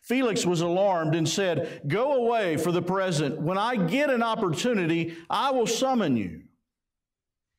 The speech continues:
That's procrastination at its finest, by the way. At the same time, he hoped that money would be given him by Paul, so he sent for him often and conversed with him.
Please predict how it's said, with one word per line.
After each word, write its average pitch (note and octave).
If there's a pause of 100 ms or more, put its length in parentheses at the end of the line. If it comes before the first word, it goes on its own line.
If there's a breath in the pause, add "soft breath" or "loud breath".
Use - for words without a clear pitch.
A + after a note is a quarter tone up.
(600 soft breath)
That's -
procrastination A2
at G2
its D#2+
finest, F2
by F#2+
the E2
way. F2 (2500 loud breath)
At F#3
the F#3
same A3+
time, F#3+
he G#3+
hoped F3+ (340 loud breath)
that D3
money E3
would C#3+
be C#3+
given C#3
him C#3
by B2+
Paul, D3+
so F3+
he E3+
sent A#3
for F3+
him F#3
often E3+
and C3
conversed E3
with D#3
him. F#2